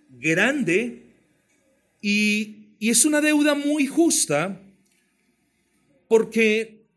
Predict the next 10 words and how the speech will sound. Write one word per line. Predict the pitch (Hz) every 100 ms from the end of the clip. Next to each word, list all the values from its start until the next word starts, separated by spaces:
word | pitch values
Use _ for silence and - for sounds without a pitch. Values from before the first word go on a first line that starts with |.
| _
Dios | 123 185 233
no | 233 269
le |
va | 262
a | 262
cobrar | 269 254 254
intereses | 247 233 175 190 180 135 -
por | 135
los | 135 131
pecados. | 131 - 147 101 92 -